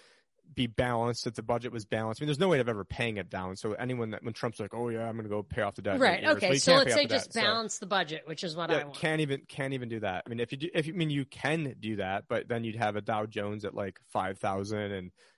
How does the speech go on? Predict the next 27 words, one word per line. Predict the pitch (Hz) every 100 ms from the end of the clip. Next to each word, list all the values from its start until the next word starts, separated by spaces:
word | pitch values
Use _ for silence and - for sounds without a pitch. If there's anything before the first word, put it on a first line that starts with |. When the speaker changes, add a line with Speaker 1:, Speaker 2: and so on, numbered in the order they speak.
| -
Speaker 1:
you | 104
know, | 92 - _ -
seventy | - 104 104
percent | 104 101 101 101
unemployment. | 101 262 320 415 233 107 -
Speaker 2:
Why? |
Speaker 1:
And | 98 - _ _ _ _ _ _ _ -
because | 151 151 175 165 127
the | 143 139
entire | 139 - - 156 156 151
system | 139 - 156 147 127 117 117
is, | 123 110 101 _ -
is, | 143 127 107 - -
so | - 156
in | 147
order | 190 185
to |
get | 156
money | 131 135 143 139
into | 123
the | 120
system, | 107 131 110
you | 113
have |
to | 120 123
create | 107 92 98
debt. | 127 104